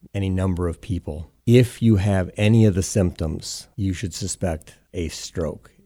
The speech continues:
A-, and you're right, denial does pop into a person's mind. If you're noticing you're not speaking well, if you're noticing that part of your speech is off, you look different in the mirror, you can't use an arm, you should seek help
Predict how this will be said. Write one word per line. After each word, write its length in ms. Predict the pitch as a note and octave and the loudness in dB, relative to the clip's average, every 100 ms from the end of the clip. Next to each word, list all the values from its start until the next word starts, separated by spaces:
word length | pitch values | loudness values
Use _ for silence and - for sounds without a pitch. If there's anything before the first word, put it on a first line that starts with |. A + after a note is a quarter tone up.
| - | -8
A-, 260 | G2 G2 | -4 0
and 120 | F#2+ | 2
you're 100 | G2 | 4
right, 280 | F#2+ F2 - | 2 0 -2
denial 460 | F#2 F#2 F2 F#2 F2 | 0 0 0 0 -2
does 340 | E2 F2+ F2+ | 0 0 0
pop 400 | - - F#2 F2 | -6 -6 -4 -2
into 340 | F#2 E2+ F#2 F2 | -2 -2 -4 -6
a 40 | |
person's 420 | F#2+ F2 E2 D2+ | -6 -6 -6 -8
mind. 320 | E2 D#2+ D#2+ - _ | -6 -6 -10 -14 _
If 240 | G2 F#2+ A2+ | -2 0 4
you're 80 | |
noticing 480 | G2+ G2 G2+ - F2+ | 4 6 4 0 -2
you're 100 | F2 | -2
not 220 | F2 E2+ | -4 -6
speaking 480 | - - E2+ F2+ F2+ | -8 -6 -6 -4 -6
well, 320 | F2 - - - | -6 -10 -14 -10
if 180 | G#2 F#2+ | -10 -6
you're 100 | F#2+ | -6
noticing 760 | F2 F2+ G2 F#2 F2+ E2+ E2 | -4 -4 -4 -4 -4 -6 -6
that 260 | D#2+ E2 - _ _ | -8 -8 -10 _ _
part 180 | F2+ F2 | -8 -6
of 40 | |
your 160 | F2 D#2+ | -6 -8
speech 580 | - - F2+ - - - | -10 -8 -8 -8 -16 -10
is 160 | E2+ F2+ | -10 -8
off, 400 | F2 E2 E2+ _ _ _ _ - | -6 -6 -8 _ _ _ _ -6
you 140 | F#2+ | -2
look 260 | F#2 G2 - | 0 -2 0
different 320 | F#2+ F#2+ F2 | -2 0 0
in 80 | F2 | 0
the 60 | |
mirror, 500 | F2 F2+ F2 D#2+ C#2+ _ _ - | 0 2 2 0 -4 _ _ -6
you 140 | F#2 | -6
can't 340 | - G2+ G2+ | -2 0 0
use 220 | F#2+ F#2 F2+ | 2 0 2
an 80 | |
arm, 460 | E2+ F2 D#2+ D#2 D2 _ _ _ - | 0 0 -4 -8 -12 _ _ _ -6
you 220 | G2 F#2 | -4 -2
should 320 | - F#2+ E2 | -2 -4 -4
seek 320 | - F#2 D#2+ | -6 -8 -8
help 380 | - E2 - _ | -10 -12 -12 _